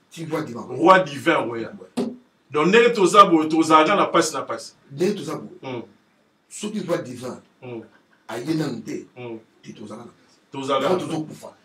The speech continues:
Speaker 1: Il y a pas de, parce que c'est que ma détail, là, et là, on a pas accompagné, venu, là.
Speaker 2: Hmm.
Speaker 1: Lui, ouais, tout à l'heure, pour ça, là. Alors, si lui, ça, là, de ces gars.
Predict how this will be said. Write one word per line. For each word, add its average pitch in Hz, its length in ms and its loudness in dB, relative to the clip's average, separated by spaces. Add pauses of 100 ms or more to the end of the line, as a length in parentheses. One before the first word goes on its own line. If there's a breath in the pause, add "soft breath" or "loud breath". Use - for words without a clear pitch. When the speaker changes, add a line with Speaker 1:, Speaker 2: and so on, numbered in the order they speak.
Speaker 1:
Il - 40 -12
y - 20 -2
a 185 40 -2
pas 165 140 -2
de, 156 80 -2 (140)
parce 175 140 -2
que 269 60 0
c'est 190 120 -10
que 208 60 -2
ma 147 120 0
détail, 151 340 -4
là, 123 120 -10
et 135 120 -8 (200 soft breath)
là, 156 180 -2
on 185 100 0
a 160 120 -2
pas 143 80 -12
accompagné, 135 640 -12 (240)
venu, 127 280 -8
là. 110 100 -10 (340)
Speaker 2:
Hmm. 113 160 -10 (460)
Speaker 1:
Lui, 139 160 -16
ouais, 170 180 -2
tout - 160 -12
à - 40 -16
l'heure, - 140 -16
pour - 100 -20
ça, - 120 -18
là. - 60 -20 (920)
Alors, 160 100 -6
si - 180 -6
lui, 165 280 0
ça, 135 160 -6
là, 123 120 -6 (640)
de 127 80 -10
ces 156 180 -12
gars. - 100 -18